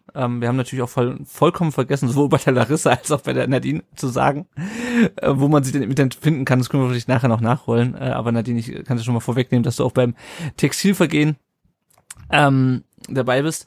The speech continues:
äh, habe ich im Spielbericht gelesen, ähm, dass man sich doch sehr über diesen versuchten Kopfstoß von González, ich glaub zumindest in den Kommentaren, aufgeregt hat.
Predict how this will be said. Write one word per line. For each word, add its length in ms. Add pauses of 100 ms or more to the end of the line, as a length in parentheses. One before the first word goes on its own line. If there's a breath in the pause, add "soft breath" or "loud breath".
(400 loud breath)
äh, 100
habe 160
ich 140
im 120
Spielbericht 500
gelesen, 500
ähm, 440
dass 200
man 140
sich 140
doch 180
sehr 180
über 140
diesen 180
versuchten 300
Kopfstoß 340
von 180
González, 320
ich 80
glaub 140
zumindest 220
in 60
den 100
Kommentaren, 500
aufgeregt 540
hat. 160